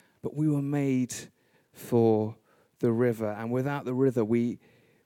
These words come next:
become people who we weren't made to be. We need the river within us. And the second headline that I want to bring is that the river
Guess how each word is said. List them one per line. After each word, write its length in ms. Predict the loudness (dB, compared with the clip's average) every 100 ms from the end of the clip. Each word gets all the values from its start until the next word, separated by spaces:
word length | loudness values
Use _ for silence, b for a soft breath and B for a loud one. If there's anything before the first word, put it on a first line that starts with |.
| _
become 440 | -8 -6 -6 -4 -4
people 300 | -4 -2 -2
who 120 | -2
we 140 | -2
weren't 340 | -4 -6 -10 -6
made 340 | -4 -4 -6 -18 -20 _ _ _
to 160 | -6 -4
be. 240 | -2 -2
We 160 | -2 -2
need 360 | -2 -2 -4 -8 -8
the 100 | -4
river 440 | -2 -2 -2 -8 -10 _
within 320 | -6 -2 -2 -4
us. 420 | -8 -10 -12 -14 _ _ _ _ _ _ _ _ _ -8
And 200 | -4 2
the 80 | 2
second 640 | 2 -2 2 2 2 -2 -10 b b b b
headline 440 | -2 0 4 4 4
that 140 | 6
I 60 | 6
want 260 | 6 2 0
to 120 | -4
bring 380 | -2 0 0 0
is 120 | 0
that 160 | 0 4
the 100 | 6
river 640 | 8 6 8 6 4